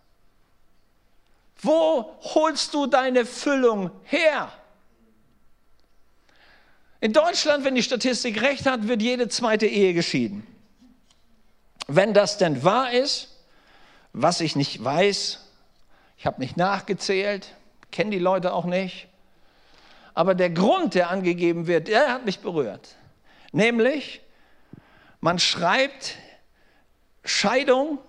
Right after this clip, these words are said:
ist der Hauptgrund, dieses Gefühl der Leere. Man redet nicht von, von plötzlichen Schei-, Scheidung fällt nicht plötzlich vom Himmel,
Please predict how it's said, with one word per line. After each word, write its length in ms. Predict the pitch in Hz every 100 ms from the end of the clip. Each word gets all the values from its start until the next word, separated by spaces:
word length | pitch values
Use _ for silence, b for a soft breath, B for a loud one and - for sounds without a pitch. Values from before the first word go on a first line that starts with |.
| - _ _ _
ist 240 | - 175 -
der 260 | 160 -
Hauptgrund, 680 | - 226 - - 214 240 226
dieses 360 | 151 156 156 -
Gefühl 580 | 139 - - 208 214 170
der 180 | 175
Leere. 600 | 160 147 156 123 104 104 - _ _ _ _ _ _ _ _ b b b b b b
Man 240 | - 160 165
redet 500 | 156 240 240 226 180
nicht 300 | 202 247 -
von, 340 | 214 196 190
von 220 | - 175
plötzlichen 760 | - - 185 269 - 240 208 202
Schei-, 400 | - 196 196 175
Scheidung 420 | - 247 277 226
fällt 240 | - 226
nicht 160 | 202 -
plötzlich 420 | - 226 - 214
vom 180 | - 143
Himmel, 320 | 165 240 285